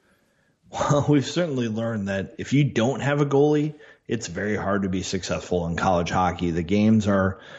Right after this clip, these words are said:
very tight against the defensive teams like your Notre Dames and your Ohio States. And if you can't defend and keep the puck out of your net, it's really hard to outscore your chances because those teams just don't wanna play run and gun hockey.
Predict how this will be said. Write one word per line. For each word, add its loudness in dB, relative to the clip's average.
very 4
tight 0
against -2
the -2
defensive -2
teams 0
like -4
your 0
Notre 4
Dames 2
and 2
your 0
Ohio 2
States. 0
And 0
if -4
you 4
can't -2
defend -2
and -4
keep -4
the -8
puck -2
out 0
of 0
your -2
net, -4
it's -4
really 4
hard -2
to -2
outscore -2
your -2
chances -6
because -4
those 2
teams 2
just -2
don't 2
wanna 2
play 2
run 2
and 0
gun 0
hockey. -4